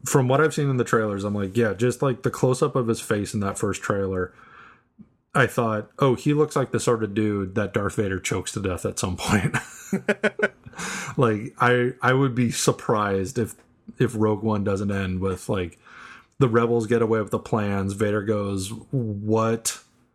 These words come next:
did you let happen?"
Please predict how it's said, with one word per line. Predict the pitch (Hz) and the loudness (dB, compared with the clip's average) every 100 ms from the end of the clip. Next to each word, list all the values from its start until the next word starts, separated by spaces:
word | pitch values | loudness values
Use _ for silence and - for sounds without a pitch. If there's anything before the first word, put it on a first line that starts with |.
| _ _ - 185 123 110 | _ _ -10 -6 -4 0
did | 117 110 107 | 2 2 0
you | 107 104 104 104 | 0 0 -2 -2
let | 104 104 101 | -2 -2 0
happen?" | 117 101 101 101 92 92 | 0 0 0 -2 -2 -4